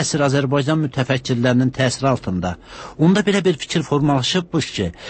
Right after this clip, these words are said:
cəmiyyətdəki bir çox eybəcərliklərdə İslam təqsirkardır. Müşfiq Şükürovun sözlərinə görə nəhayət bir il əvvəl bir dostunun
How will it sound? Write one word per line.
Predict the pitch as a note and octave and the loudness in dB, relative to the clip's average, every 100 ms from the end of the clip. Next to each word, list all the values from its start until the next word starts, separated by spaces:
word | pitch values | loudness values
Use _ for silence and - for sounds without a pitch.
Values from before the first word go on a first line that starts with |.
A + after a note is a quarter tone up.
| - | -14
cəmiyyətdəki | - F3+ F#3+ F#3 F3 F3+ G#3+ F#3+ | -4 0 2 0 -2 -2 0 2
bir | G#3 - | 0 0
çox | D#3+ - | -4 0
eybəcərliklərdə | C#3 A#2+ A2 A#2+ G#2+ - A#2 G#2+ C3+ C#3 - - | 2 2 0 0 -2 -4 -2 0 0 -2 -4 -12
İslam | - - C#3 G#2+ | -10 -2 -2 -2
təqsirkardır. | - - - F#2 G2 E2+ F2 E2 - - - - - | -6 -8 -8 -4 -4 -4 -6 -12 -14 -20 -20 -18 0
Müşfiq | G#3 F3+ A#3+ B3+ | 2 2 2 0
Şükürovun | - - G3+ F#3+ F3 E3+ | -2 -4 0 2 2 0
sözlərinə | D#3 C#3+ D3+ D#3+ D#3 | -4 -2 0 0 0
görə | C3 B2 | 0 2
nəhayət | C3 C3 D3 E3+ - | 2 0 -2 -2 -2
bir | E3+ | -2
il | D#3 C#3 | 0 0
əvvəl | A2 B2 E2+ - _ - | 0 -2 -4 -12 _ 0
bir | E3 | 0
dostunun | B2+ C3 - C#3 | 2 -2 0 2